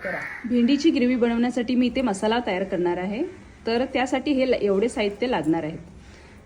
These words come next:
तर कुठले ते बघूया. सुकं खोबरं एक वाटी,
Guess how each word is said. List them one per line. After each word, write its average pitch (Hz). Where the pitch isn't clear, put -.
तर 254
कुठले 294
ते 302
बघूया. 175
सुकं 240
खोबरं 226
एक 220
वाटी, 208